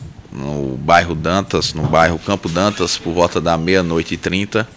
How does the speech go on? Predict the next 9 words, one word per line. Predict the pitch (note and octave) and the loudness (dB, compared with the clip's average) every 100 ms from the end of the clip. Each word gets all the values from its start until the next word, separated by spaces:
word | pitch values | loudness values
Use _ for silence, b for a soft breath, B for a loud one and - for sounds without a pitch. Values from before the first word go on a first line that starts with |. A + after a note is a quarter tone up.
| B B B B B B B B - | B B B B B B B B -2
E | F#2 G2 | 4 4
segundo | - G#2+ A2 | 4 2 4
levantamentos, | A2 G2+ G#2+ G#2+ A2+ A#2 C3 - | 4 4 2 0 0 2 0 2
é, | G#2+ F#2+ | 6 6
o | F2+ G2 | 6 4
Anderson | G2 - F#2 | 2 0 0
Oliveira | F2 F2+ | 2 2
da | E2+ F2 | 0 -2
Conceição | F2+ - E2+ - F#2+ G2 F2 D#2 C2 | -2 -2 -2 0 -2 0 -2 -4 -6